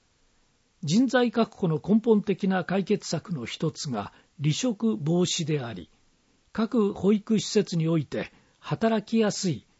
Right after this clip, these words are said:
また働きがいのある職場環境の醸成、整備が重要。引き続き人材確保の支援をするとともに、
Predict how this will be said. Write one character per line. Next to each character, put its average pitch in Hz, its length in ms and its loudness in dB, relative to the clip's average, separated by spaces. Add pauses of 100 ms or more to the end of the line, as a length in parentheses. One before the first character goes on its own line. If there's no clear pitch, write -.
(120)
ま 175 140 -2
た 190 260 2
働 226 400 2
き 226 140 0
が 226 180 4
い 220 100 4
の 208 200 2
あ 202 80 2
る 147 140 -2
職 - 280 -2
場 202 160 2
環 196 240 0
境 147 300 -2
の 170 240 -2 (280)
醸 170 260 2
成、 190 440 0
整 220 300 2
備 156 160 -2
が 190 160 2
重 151 320 -2
要。 104 320 -4 (960)
引 240 200 -2
き - 0 -
続 190 260 -2
き 180 280 -2 (200)
人 208 220 4
材 233 260 2
確 214 260 -2
保 196 80 -2
の 160 120 2
支 156 240 0
援 185 180 2
を 175 80 -2
す - 140 -2
る 180 100 0
と 180 120 0
と 180 140 -2
も 139 100 -4
に、 92 200 -10